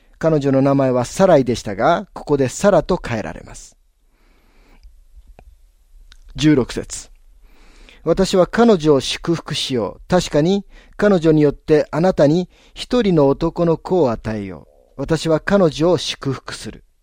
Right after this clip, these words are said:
彼女は国々の母となり、国々の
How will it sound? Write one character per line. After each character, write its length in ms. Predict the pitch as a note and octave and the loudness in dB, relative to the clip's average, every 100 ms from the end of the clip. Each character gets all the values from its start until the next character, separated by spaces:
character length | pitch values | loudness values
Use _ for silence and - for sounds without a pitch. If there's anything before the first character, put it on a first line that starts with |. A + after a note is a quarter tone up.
| _ _ _ _ _ - | _ _ _ _ _ -2
彼 240 | D#3+ C#3+ | 0 2
女 120 | C3 | 2
は 220 | C#3 F#3+ - - - _ _ | 2 2 -2 -20 -20 _ _
国 260 | - F#3+ A3+ | 0 2 2
々 220 | G#3 F3 | 2 2
の 140 | D#3+ | 2
母 320 | C#3 G3+ F#3+ E3+ | 2 0 0 -2
と 120 | B2 | -4
な 140 | G#2+ | -4
り、 160 | F#2+ - _ _ _ _ _ - | -8 -16 _ _ _ _ _ -2
国 240 | E3+ G3+ | 2 2
々 200 | F3+ F3+ | 2 2
の 160 | F3 | 2